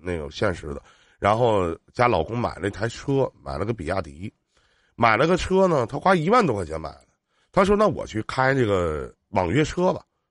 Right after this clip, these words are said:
啊，想把这一万多块钱赚回来。”然后呢，去开网约车了。第一天赚了一百三，刨去油钱乱七八糟，剩个四十块钱，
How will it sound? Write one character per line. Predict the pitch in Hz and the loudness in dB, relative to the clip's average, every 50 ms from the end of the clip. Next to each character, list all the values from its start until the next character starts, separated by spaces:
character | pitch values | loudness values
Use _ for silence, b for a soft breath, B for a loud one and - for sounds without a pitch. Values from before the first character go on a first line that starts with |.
| _ _ _ - | _ _ _ -6
啊， | 78 85 | -4 -4
想 | 87 - 110 113 | -2 0 0 0
把 | 139 127 - - | 0 -2 -4 -4
这 | 90 | -4
一 | 92 90 | -2 0
万 | 101 117 127 | 0 0 2
多 | 120 117 | 2 2
块 | 123 127 | 0 0
钱 | 127 139 | 0 0
赚 | - 160 127 92 | 0 0 0 0
回 | 78 - - _ | -2 -6 -14 _
来。” | _ _ _ _ _ _ _ _ _ _ _ - | _ _ _ _ _ _ _ _ _ _ _ -2
然 | - 95 104 | 2 2 2
后 | 107 107 | 2 0
呢， | 101 | -2
去 | 90 95 104 | -4 -4 -4
开 | - - 104 104 | -2 0 0 0
网 | 107 101 87 64 | 2 0 -2 -2
约 | 62 67 78 | -4 -6 -6
车 | - - 101 104 101 92 | -6 -4 -2 -2 -2 -2
了。 | 82 - _ _ _ _ _ _ _ _ | -4 -6 _ _ _ _ _ _ _ _
第 | - 180 180 | -2 0 0
一 | 185 | 2
天 | 175 165 170 165 160 | 2 2 2 2 2
赚 | 147 156 143 120 | 2 2 2 2
了 | 104 | 2
一 | 120 117 | 0 -2
百 | - - - | -6 -10 -12
三， | - - 92 87 87 90 - _ _ _ _ | -12 -8 -6 -6 -6 -6 -8 _ _ _ _
刨 | - - - 110 143 | -8 -2 2 2 2
去 | 170 185 190 135 | 2 2 0 0
油 | 90 76 87 147 | 0 0 0 0
钱 | 165 - 85 73 | -2 -2 -4 -4
乱 | 92 113 110 87 | -2 -2 -2 -2
七 | 80 87 | -4 -4
八 | 92 104 110 110 | -2 0 0 0
糟， | 104 87 | 0 -2
剩 | 78 - - 143 120 | -2 -2 -2 -2 -2
个 | 104 | -2
四 | 90 - - 147 104 | -4 -4 -2 -2 -2
十 | 82 | -2
块 | 73 78 76 | -4 -8 -10
钱， | 69 67 78 78 | -10 -10 -12 -14